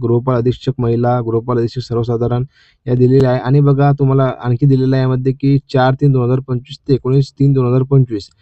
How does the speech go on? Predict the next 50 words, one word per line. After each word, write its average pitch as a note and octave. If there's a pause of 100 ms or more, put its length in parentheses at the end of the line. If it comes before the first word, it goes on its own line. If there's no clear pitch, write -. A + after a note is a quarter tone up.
(280)
म्हणजेच C#3+
की D#3
चार C3+
तारखेपासून, C3
म्हणजे B2+
चार B2+
मार्चपासून B2+
जे B2+
आहे, B2+
तुमची B2+
एक्झामला A#2+
स्टार्ट A#2
होणार A#2
आहे. B2+
आणि B2+
लास्ट A#2+
डेट C3
जे C3
राहणार B2
आहे A#2+
एक्झामची, A#2+ (420)
त्या B2+
दिवशी C3
एकोणीसला C3
ते C3+
जे C3+
सर्वात C3 (100)
शेवटचा A#2
पेपर B2
तुमचा B2
असणार B2
आहे. A#2+ (380)
आता B2+
कोणत्या C#3
दिवशी D3 (140)
कोणता C3+
पेपर C#3
असणार C#3
आहे, C#3
ते C#3
बघणार B2
आहोत B2
आपण. C3
चला, B2
इथं B2
तुम्हाला B2+
दिसून A#2+
येणार B2
की B2
बघा B2